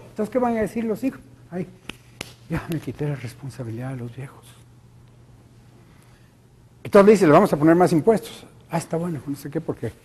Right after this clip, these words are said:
eh, esto del otro, ahí veo yo como los cebado". Pero el, los Estados Unidos no se hizo con la, por eso dice Milton Friedman, "Copien lo que hicieron los países ricos cuando eran pobres.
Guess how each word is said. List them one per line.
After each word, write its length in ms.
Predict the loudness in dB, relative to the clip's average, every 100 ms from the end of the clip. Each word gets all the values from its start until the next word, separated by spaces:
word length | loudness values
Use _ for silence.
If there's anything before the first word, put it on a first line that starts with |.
| _ -20 -20 -20 -20 _
eh, 400 | -8 -6 -4 -6 -8 -10 -14 -12
esto 240 | -10 -6 -4
del 120 | -4
otro, 200 | -4 -2
ahí 60 |
veo 160 | -2 -2
yo 120 | -2
como 220 | -2 0
los 160 | 0 -2
cebado". 440 | -4 -6 -4 -6 -10 -20 -20 -6 4
Pero 300 | 4 4 -2 -20 -20 _ _ _ -6
el, 400 | -2 -2 -2 -8 -20 _ -20 _ _ -8
los 160 | -8
Estados 300 | -2 -4 -2
Unidos 240 | -2 0 -2
no 120 | -4
se 120 | -6
hizo 280 | -8 -10 -12 -12
con 160 | -8 -8
la, 160 | -10 -14 _ -20 _
por 100 | -2
eso 140 | 0 2
dice 200 | 0 2
Milton 300 | 0 0 -4
Friedman, 380 | -2 -2 -4 -8 -16 -20 _
"Copien 380 | 6 6 4 2
lo 100 | 0
que 80 | -2
hicieron 320 | 0 0 0
los 120 | -2
países 420 | -2 -2 -4 -6
ricos 280 | -6 -6 -8
cuando 240 | -4 -2
eran 120 | 0 0
pobres. 680 | 0 0 -4 -14 -18 -20